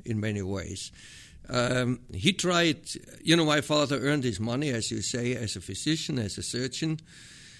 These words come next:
but his love was nature, and particularly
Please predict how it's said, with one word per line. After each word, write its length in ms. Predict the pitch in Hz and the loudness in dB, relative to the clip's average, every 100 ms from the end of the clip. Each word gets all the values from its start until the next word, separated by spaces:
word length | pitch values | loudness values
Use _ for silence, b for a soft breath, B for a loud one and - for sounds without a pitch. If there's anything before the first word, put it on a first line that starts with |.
| B B B | B B B
but 160 | 135 120 | -2 2
his 240 | 131 117 | 2 2
love 360 | 135 151 156 - | 2 2 0 -4
was 440 | 120 113 101 - 101 101 120 | -2 -2 -2 -6 -8 -6 -4
nature, 420 | 107 - - - - - - - - | -4 -4 -10 -12 -20 -20 -20 -20 -16
and 400 | - 104 104 101 - - - - | -10 -8 -8 -10 -14 -20 -20 -8
particularly 720 | 127 165 156 139 123 110 104 | -4 -2 0 2 2 0 -2